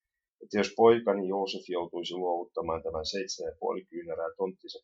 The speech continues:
pituudesta sen lisäksi, että hän menetti jo sen leveydestä huomattavasti, olisi menetys liian suuri verrattuna vuoden tuhatviisisataakahdeksankymmentäviisi asiakirjan mittoihin. Heidän mielestään riitti, että Joosef luovuttaisi tontista niin paljon, että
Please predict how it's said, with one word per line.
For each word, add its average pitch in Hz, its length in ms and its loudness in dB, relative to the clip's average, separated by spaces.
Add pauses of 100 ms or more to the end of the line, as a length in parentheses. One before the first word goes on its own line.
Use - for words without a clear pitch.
pituudesta 90 640 -10
sen 95 280 -8
lisäksi, 92 600 -6 (640)
että 101 200 -2
hän 101 140 2
menetti 98 440 0
jo 90 120 0
sen 95 220 -2
leveydestä 98 640 -4
huomattavasti, 80 800 -6 (600)
olisi 107 240 -2
menetys 104 360 -2
liian 101 340 2
suuri 90 320 -2
verrattuna 82 520 -4
vuoden 80 320 -2
tuhatviisisataakahdeksankymmentäviisi 80 1700 -8
asiakirjan 78 540 -8
mittoihin. - 540 -12 (920)
Heidän 104 240 4
mielestään 87 560 0
riitti, 85 560 -8
että 82 220 -8
Joosef 92 400 0
luovuttaisi 87 560 -4
tontista 95 480 -2
niin 101 300 -6
paljon, 85 400 2
että - 340 -20